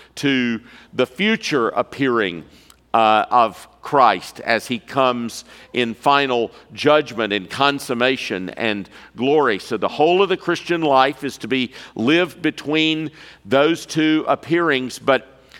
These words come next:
Paul draws attention to four things that God's grace does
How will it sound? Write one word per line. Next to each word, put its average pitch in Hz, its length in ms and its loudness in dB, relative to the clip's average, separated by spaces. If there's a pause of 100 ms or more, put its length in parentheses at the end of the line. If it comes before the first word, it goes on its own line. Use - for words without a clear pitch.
(140)
Paul 196 580 2
draws 160 380 2
attention 151 580 -4
to 127 120 -4
four 180 460 -2
things 151 1040 -4 (640)
that 143 320 0
God's 147 800 2 (340)
grace 156 600 0
does 135 920 4